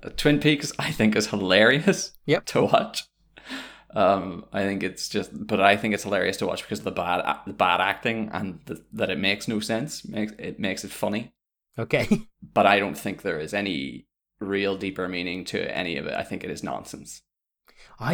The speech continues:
Speaker 2: d-,
Speaker 1: Um,
Speaker 2: I ca-, I mean, I, I don't, I, I, I, I'm not s-, certainly on Alex's scale of, of, um, adoration for it, but, and I found the mo-, the recent series,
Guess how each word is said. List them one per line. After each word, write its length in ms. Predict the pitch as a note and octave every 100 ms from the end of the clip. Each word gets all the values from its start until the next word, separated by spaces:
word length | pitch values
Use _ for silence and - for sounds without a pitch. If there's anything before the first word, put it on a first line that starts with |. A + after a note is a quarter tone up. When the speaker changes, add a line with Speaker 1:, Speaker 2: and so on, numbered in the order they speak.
| G2+
Speaker 2:
d-, 60 | F#2
Speaker 1:
Um, 220 | E2 -
Speaker 2:
I 140 | D#3+
ca-, 160 | D#3+ -
I 120 | D#3+ F3
mean, 140 | D#3+
I, 80 | D#3 C#3+ A2+
I 120 | C3 - -
don't, 280 | B2+ B2 - -
I, 280 | C3 A#2+ A#2+ -
I, 280 | A#2+ A#2 -
I, 240 | B2 B2 - -
I'm 140 | D3 D#3
not 220 | D#3 -
s-, 180 | A2 -
certainly 300 | D#3+ C3 A#2+
on 180 | A#2+ B2
Alex's 400 | C#3 C#3+ - -
scale 360 | - F2+ F#2+ F#2+
of, 140 | F#2+ -
of, 260 | G#2 G2 -
um, 320 | G#2+ G2 G2 G2+ _ _ _ -
adoration 680 | C3 C3+ B2 D3 D#3 B2+ G#2
for 280 | - - G2+
it, 220 | - - _ _ _ _ _ _
but, 220 | A2+ A2+ -
and 140 | B2
I 80 | B2+
found 340 | - B2 A#2
the 80 | A2+
mo-, 220 | A#2 A#2+ A2
the 140 | A#2
recent 300 | A#2 - E2
series, 560 | B2 A2+ A2 G#2+ -